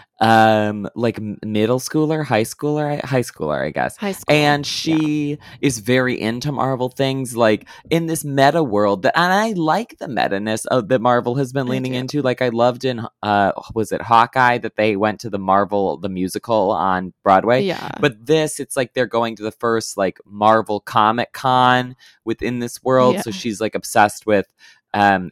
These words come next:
Speaker 1: Captain Marvel, the superhero, and dresses up like her to go to the Marvel Con, which, or the Avengers Con, I can't remember what it's called in this. But anyways,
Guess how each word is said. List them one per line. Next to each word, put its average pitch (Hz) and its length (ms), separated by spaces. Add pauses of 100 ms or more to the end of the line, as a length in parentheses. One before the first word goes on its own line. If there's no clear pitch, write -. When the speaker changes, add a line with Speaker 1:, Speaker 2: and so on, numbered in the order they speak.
Speaker 1:
Captain 120 480
Marvel, 117 480
the 117 120
superhero, 120 840
and 92 240
dresses 104 400
up 104 200
like 107 180
her 107 280
to - 120
go 95 380
to 98 320
the 87 100
Marvel 98 380
Con, 127 440 (360)
which, - 340
or 107 420 (180)
the 107 120
Avengers 104 400
Con, - 180
I - 80
can't 101 220
remember 82 140
what 78 100
it's 78 100
called 71 260
in 69 40
this. 69 180 (220)
But 135 120
anyways, 107 520